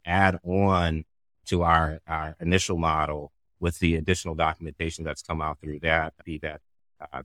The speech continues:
you know, we, we work with other partners, uh, like Doctor Tim Meir with one seventy-one, and to help, uh, ensure that we're actually, for these, uh, frameworks that are sort of not the eight hundred fifty-three stuff that we've,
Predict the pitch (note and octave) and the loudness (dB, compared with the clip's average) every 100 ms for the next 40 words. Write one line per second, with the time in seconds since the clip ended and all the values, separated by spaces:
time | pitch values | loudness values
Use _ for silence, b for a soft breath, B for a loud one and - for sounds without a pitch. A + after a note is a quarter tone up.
0 | _ E2 D2 D2 E2+ F2 D#2 E2+ - E2+ | _ -10 -8 -10 -6 -4 2 2 2 0
1 | E2 D#2 D2 E2 D#2+ D#2 D#2+ D2+ - D2 | 0 0 2 4 4 2 -2 -4 -8 -12
2 | C#2+ C#2+ D2+ D2 D#2 D2+ D2 - F2 F2 | -12 -14 -18 -8 -8 -8 -14 -10 -8 -4
3 | E2+ E2+ E2 C#2+ - D2+ - C#2+ _ C#2+ | -2 0 0 -2 -12 -16 -14 -18 _ -8
4 | F2 A#2 G#2+ G#2+ G#2 _ _ _ E2 D2+ | 2 4 4 2 0 _ _ _ -6 -6
5 | C2 _ _ - G#2+ F2+ F2 - A#2+ A#2 | -8 _ _ -4 -2 -2 -4 0 2 2
6 | _ _ _ G#2 G#2 G#2+ F#2 - A2+ G2+ | _ _ _ 0 2 2 0 4 6 8
7 | F2 F2 F2 E2 E2+ - - F2 E2 D#2 | 6 2 -2 -2 -4 -4 -6 -4 -6 -8
8 | _ _ _ _ _ G#2+ F2+ F2 E2+ D#2+ | _ _ _ _ _ 0 0 2 0 0
9 | - - D#2+ - G#2+ G2+ G2 F#2+ - F#2 | -4 -6 -8 2 4 6 6 2 2 0
10 | D#2+ - F#2 E2+ D2+ _ _ _ F2 G2 | 0 0 2 2 -2 _ _ _ 4 4
11 | G2 G2+ F#2+ G2 F#2+ F2 - G2 F#2+ E2+ | 4 2 2 4 2 2 0 0 0 -4
12 | G2+ G#2 - A2 - F#2+ E2 F2 E2 | -2 0 4 4 4 -4 0 0 0